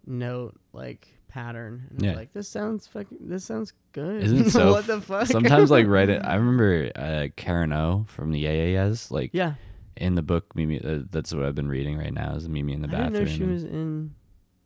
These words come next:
Speaker 1: I didn't make that connection, but, but
Speaker 2: Karen
Speaker 1: that's,
Speaker 2: O?
Speaker 1: it's from, from, uh, she did the Moon, Moon Song for her, I think, right?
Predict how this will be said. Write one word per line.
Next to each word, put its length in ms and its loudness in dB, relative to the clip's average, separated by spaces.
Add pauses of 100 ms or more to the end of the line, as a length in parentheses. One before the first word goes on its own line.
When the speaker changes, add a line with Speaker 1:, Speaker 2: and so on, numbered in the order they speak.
(460)
Speaker 1:
I 60 -4
didn't 140 2
make 140 0
that 120 -4
connection, 400 -6
but, 220 -8
but 100 -20
Speaker 2:
Karen 240 0
Speaker 1:
that's, 160 0
Speaker 2:
O? 220 0
Speaker 1:
it's 160 -8
from, 420 -4
from, 240 -8
uh, 380 -8 (220)
she 180 -18
did 100 -8
the 60 -6
Moon, 260 -4
Moon 220 -2
Song 260 -10
for 140 -12
her, 360 -10 (600)
I 80 -16
think, 240 -10
right? 220 -10